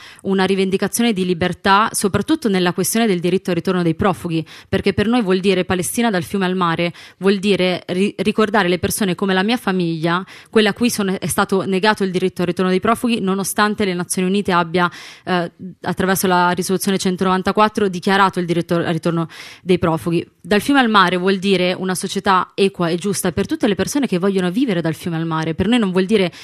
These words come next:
esclusione o buttare al mare gli israeliani. Questa è una rivendicazione che chi vuole strumentalizzare quello slogan porta avanti. Per noi dal fiume al mare la Palestina sarà libera vuol dire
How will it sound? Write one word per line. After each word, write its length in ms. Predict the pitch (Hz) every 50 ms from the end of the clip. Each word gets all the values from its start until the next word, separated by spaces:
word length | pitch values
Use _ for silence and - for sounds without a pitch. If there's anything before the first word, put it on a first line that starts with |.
| - -
esclusione 640 | - - 190 - - - 208 190 160 214 208 208 196
o 60 | 185
buttare 380 | 180 170 190 - - 202 185 185
al 100 | 185 180
mare 200 | 185 180 175 185
gli 80 | 185 185
israeliani. 500 | 170 156 185 180 185 190 196 208 208 180
Questa 300 | - 214 - - - 180
è 140 | 175 175 170 - - - - - -
una 240 | - 190 196 185 151
rivendicazione 680 | 170 196 190 196 190 185 180 208 185 - - 226 220 202
che 180 | - 190 -
chi 340 | - - - 247 233 196 - -
vuole 560 | 165 165 190 180 175 180 175 175 175 175 170 - - - -
strumentalizzare 880 | - - - 220 202 190 185 170 190 175 175 175 156 202 202 190 180 170
quello 220 | - 190 170 165 175
slogan 840 | 156 170 180 180 175 175 170 180 175 175 170 175 175 175 170 175 - - - _ _
porta 320 | - 185 175 170 - -
avanti. 440 | 180 175 180 175 175 175 175 - 190
Per 140 | - 196 196
noi 140 | 220 233 226
dal 120 | 190 185
fiume 200 | - - 220 214
al 100 | 196 202
mare 220 | 202 208 208 220 214
la 100 | 196 180
Palestina 440 | 190 185 180 - - - 202 196
sarà 240 | 170 - 185 175 185
libera 340 | 180 196 208 196 233 240 196
vuol 220 | 165 180 180 185
dire 380 | 165 170 196 208 202 208 214